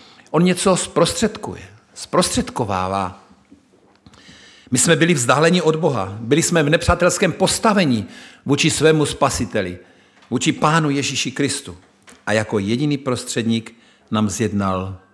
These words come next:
výkupné. Jak? Skrze jeho krev. Nás vykoupil. Máme k němu,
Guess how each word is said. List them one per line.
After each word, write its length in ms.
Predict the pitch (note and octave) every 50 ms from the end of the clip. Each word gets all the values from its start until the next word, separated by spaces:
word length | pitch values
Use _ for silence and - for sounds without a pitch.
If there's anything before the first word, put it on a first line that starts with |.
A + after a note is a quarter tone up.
| _ -
výkupné. 720 | - F#2 G2 F#2+ - - F#2+ - - F2 D#2+ D#2+ E2 - _ _ _ _ _ _ _ _ _ -
Jak? 360 | G#2 G2+ G2+ G2+ - - - - _ _ _ _ _ _ _ _ _ _ _ _ _ _
Skrze 640 | - - - - C3 A2 G2 G#2+ G#2+ G2+ G2+ G#2 - - _ _ _ _ _ -
jeho 440 | - G2 F2+ D#2+ E2+ E2+ E2+ E2+ - _ _ _ _ _ _ _ -
krev. 380 | - E2+ D#2 - - - - _ _ - - - _ _ _ _
Nás 180 | - G#2+ F#2+ -
vykoupil. 560 | G2+ A2+ - - C#3 C3+ C3 - - E2+ - - - _ - _ - - _ _ _ _ _ - - - -
Máme 260 | - A#2 C3 C#3+ C3+ B2
k 120 | - -
němu, 340 | C3+ C#3 D3 C#3+ C3+ C3